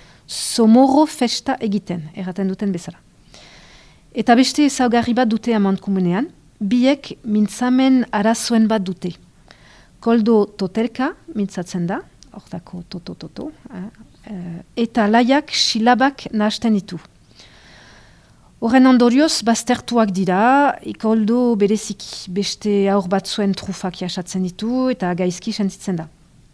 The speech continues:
E, hori ikusiz, a-, amak ortofonistaren gana bidaltzen du, eta motikoak ez du denborari gehiago Laia,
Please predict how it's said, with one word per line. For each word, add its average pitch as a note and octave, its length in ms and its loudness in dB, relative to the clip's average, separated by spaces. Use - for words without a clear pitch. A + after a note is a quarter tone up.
E, A#3 240 0
hori C4+ 260 6
ikusiz, - 480 0
a-, A#3 280 6
amak A#3+ 360 4
ortofonistaren G#3+ 1040 0
gana G#3+ 240 2
bidaltzen F#3+ 480 0
du, C#4+ 140 -2
eta G#3 340 -2
motikoak G3 640 -4
ez G#3 120 -4
du A#3 120 -6
denborari F#3+ 480 0
gehiago F3+ 400 -2
Laia, F#3 460 -4